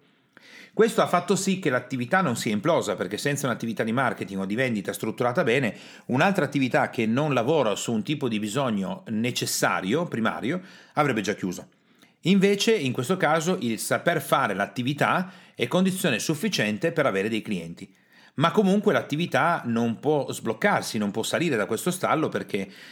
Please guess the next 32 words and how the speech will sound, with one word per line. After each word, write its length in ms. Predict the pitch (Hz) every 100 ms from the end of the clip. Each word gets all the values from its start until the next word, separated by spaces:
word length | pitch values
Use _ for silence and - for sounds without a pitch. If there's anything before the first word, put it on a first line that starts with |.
| - -
nel, 240 | 117 110 123
in 240 | 113 98
prima 240 | 139 160
battuta 380 | 123 165 151 151
Fausto 320 | - 135 143
ha 40 | 113
dovuto, 480 | 113 139 120 101 -
eh, 320 | 104 98 101
ed 120 | 104
è 40 |
dovuto 300 | 104 131 165
entrare 280 | 92 - 107
in 60 | 95
contatto 460 | 175 143 104 -
con 140 | 170 104
il 80 | 95
fatto 280 | 131 135
che 80 | 95
loro 200 | 127 98
marketing 560 | 120 139 - 98 90 87 - - _ -
non, 420 | 104 101 90 87
praticamente 560 | 104 110 107 120 113 92
non 120 | 131
ne 60 |
fanno, 540 | 175 131 156 180 - - _ _ _ _ -
e 120 | 143 131
per 100 | -
quanto 240 | 143 143
riguarda 340 | 113 143 104
l'attività 440 | 98 - 110 139 107
di 100 | 143
vendita 560 | 117 131 143 135 107